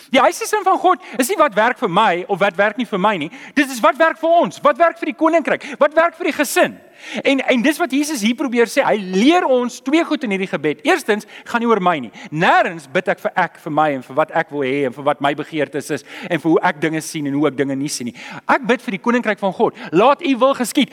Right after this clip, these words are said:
Laat u koninkryk kom. N-, nie my koninkryk nie." So, wat ek en jy moet verstaan is die gesin, die gesin se behoefte troef altyd my persoonlike behoefte. Kan ek dit herhaal? Die gesin se behoefte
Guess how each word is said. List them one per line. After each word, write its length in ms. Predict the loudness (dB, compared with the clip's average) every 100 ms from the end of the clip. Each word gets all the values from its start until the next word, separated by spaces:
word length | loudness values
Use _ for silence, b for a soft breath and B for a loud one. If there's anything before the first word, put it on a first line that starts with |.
| B
Laat 300 | 2 4 2 0
u 160 | 2 4
koninkryk 560 | 4 2 2 0 -2
kom. 180 | 0 -2 B -12
N-, 160 | -10 -2
nie 180 | 0 4
my 180 | 2 2
koninkryk 540 | -2 -4 -4 -8 -10
nie." 80 | -10
So, 240 | 0 2 B B -4
wat 120 | 0
ek 160 | 0 0
en 100 | 0
jy 100 | 0
moet 140 | 0
verstaan 440 | -6 -6 0 0 0
is 100 | -6
die 120 | -8
gesin, 540 | -6 -4 0 0 0 B B -4
die 100 | -2
gesin 680 | -2 -2 0 0 -2 -8 -16 _ _ _ _ _ _ _ _ _ _ _ _ _
se 160 | -4 0
behoefte 540 | 2 2 0 -8 -10 -10 _
troef 340 | -2 0 0 -6 -8 0
altyd 800 | 2 2 -2 -8 -8 _ _ _ _ _ _ -6
my 180 | -6
persoonlike 520 | -6 -10 -10 -10 -12 -18
behoefte. 420 | -20 -20 -20 -20 _ _ _ _ _ -6
Kan 120 | -4
ek 100 | -4
dit 80 | -4
herhaal? 300 | -4 -4 -8 _ _ _ _ _ B B -8
Die 80 | -4
gesin 480 | -4 -2 0 0 -2
se 140 | -4 0
behoefte 500 | 2 0 -2 -12